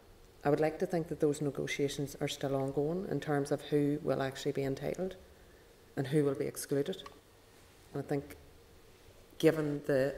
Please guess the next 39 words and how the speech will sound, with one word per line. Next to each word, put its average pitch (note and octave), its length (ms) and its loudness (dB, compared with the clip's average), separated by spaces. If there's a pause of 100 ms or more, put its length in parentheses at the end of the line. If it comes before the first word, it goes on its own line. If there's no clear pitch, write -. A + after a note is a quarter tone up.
uncertainty D3 600 0
around D#3 300 0
that, C#3+ 200 -8 (540)
it C#3+ 100 4
is C#3+ 120 4
gonna C#3 220 2
create C#3+ 460 -2 (640)
some D3 160 2
issues, D3 500 -2
and D3 100 4
I C#3+ 80 6
think D#3 200 -2
that D3+ 120 0
people C#3 360 0
have C3+ 240 -2
given C#3 400 2 (840)
a D3 60 4
lot D3 180 4
of D3 100 0
victims C#3+ 380 -4
out C#3+ 180 2
there C#3 300 4 (120)
false C#3 280 -2
expectations, C#3+ 720 -2
and D3 120 2
we E3+ 120 4
need C#3+ 140 2
to D3+ 60 2
be D3 100 -2
honest C#3+ 340 -4
with F3+ 140 -4
them F3+ 140 -4 (180)
and D3 100 2
tell C#3+ 240 0
them D3 160 0 (260)
that C#3+ 120 4
at C#3 100 -2
this D#3+ 220 4
moment D3 380 0